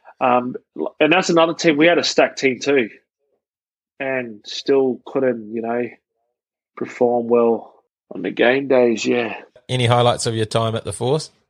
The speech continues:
Speaker 1: Highlights. Maybe debuting against the Tars and obviously, um, ma-, uh, making a crucial read.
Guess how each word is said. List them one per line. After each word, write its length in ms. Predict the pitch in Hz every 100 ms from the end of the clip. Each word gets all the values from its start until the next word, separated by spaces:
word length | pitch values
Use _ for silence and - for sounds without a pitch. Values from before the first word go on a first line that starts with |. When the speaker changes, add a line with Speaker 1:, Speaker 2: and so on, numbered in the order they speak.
| _ _
Speaker 1:
Highlights. 840 | - 123 123 117 104 - - - - _ _ _ _ _
Maybe 220 | 151 147 123
debuting 500 | 151 127 123 139 135
against 220 | 131 120
the 60 | 98
Tars 420 | 127 135 135 123
and 140 | 120
obviously, 500 | 127 120 - 131 120
um, 460 | 120 117 110 101 95 _ _ _ _ _ _ _ _ 120
ma-, 160 | 117 -
uh, 220 | 107 107 - - - _ _ _ _ -
making 320 | 117 113 113
a 80 | 110
crucial 920 | - - 127 113 - 120 117 113 107 _ _ _ _ _ _ _ _
read. 420 | 117 117 120 123